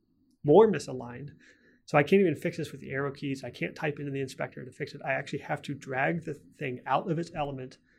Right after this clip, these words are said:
let go, let it rest somewhere, you know, gain some inner peace and tranquility of itself, and then add it back to the cell.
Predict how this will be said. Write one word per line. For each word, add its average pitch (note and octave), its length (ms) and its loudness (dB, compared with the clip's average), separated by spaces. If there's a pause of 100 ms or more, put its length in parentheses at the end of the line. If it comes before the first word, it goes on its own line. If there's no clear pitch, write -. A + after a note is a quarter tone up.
(380)
let C3+ 260 4
go, C#3+ 300 -2
let C3+ 120 -4
it E3 120 -4
rest C#3+ 480 -2
somewhere, B2 680 -8 (760)
you C#3 100 -6
know, C3 80 -6 (520)
gain D3 280 2
some C#3 220 -4
inner C#3+ 160 0
peace C#3+ 540 -8 (260)
and C#3 80 -6
tranquility C3 560 -2
of A#2+ 120 -6
itself, B2+ 400 -4 (300)
and C#3+ 200 2
then D3+ 240 4
add C3+ 160 -4
it C3+ 140 -14
back B2 220 -2
to - 100 -12
the A#2+ 100 -10
cell. - 420 -8